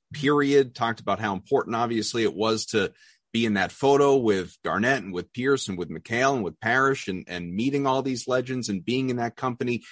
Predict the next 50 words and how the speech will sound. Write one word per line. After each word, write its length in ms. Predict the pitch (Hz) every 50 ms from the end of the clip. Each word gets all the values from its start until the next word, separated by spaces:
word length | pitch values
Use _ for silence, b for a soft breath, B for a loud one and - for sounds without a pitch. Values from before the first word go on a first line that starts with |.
| B B B
He's 160 | B 131 135
already 220 | 170 156 151 147 113
declared 520 | 101 104 - - - 123 131 139 139 120
himself, 440 | 127 120 113 107 - 110 104 113 -
and 60 | 117
he's 100 | 104 113
not 140 | 143 123 98
wrong 260 | 98 98 98 104 101
in 100 | 87 85
doing 240 | 82 107 127 120 92
this, 140 | 82 80 -
by 180 | - 87 85
the 80 | 82 78
way. 220 | 80 85 90 104
I 80 | 101 87
think 180 | - 98 87 -
he's 160 | 85 82 -
correct, 400 | - - 101 101 107 104 - - _ -
and 220 | 107 120 143 143
I 60 | 107
like 220 | 92 90 90 82 -
the 80 | -
confidence. 560 | - - 90 87 80 - 104 110 120 117 - - B B B B B B
You 80 | - 107
know, 140 | 104 101 98
considers 440 | - - - - 156 160 165 147 117
himself 340 | 127 104 - 120 120 113
one 120 | - 127 120
of 40 | 110
the 60 | 107
best 260 | 101 117 113 - -
players 340 | - 123 113 113 110 107 -
in 60 | 113
the 60 | 101
league. 300 | 95 95 92 104 123 135
I 80 | 127 107
think 180 | - 120 110
he 120 | - 120 110
knows 380 | 101 104 120 131 139 123 -
that 100 | - 104
if 60 | 101 -
he 80 | - 92
stays 320 | - - 110 95 90 -
healthy, 340 | - 107 117 - - 98 104 104
he's 160 | 107 98 107
on 160 | 104 104 101
a 40 | 95
trajectory 560 | - - 95 101 101 101 - - 107 101 98
to 60 | 92
be, 340 | 82 104 101 98 101 98 -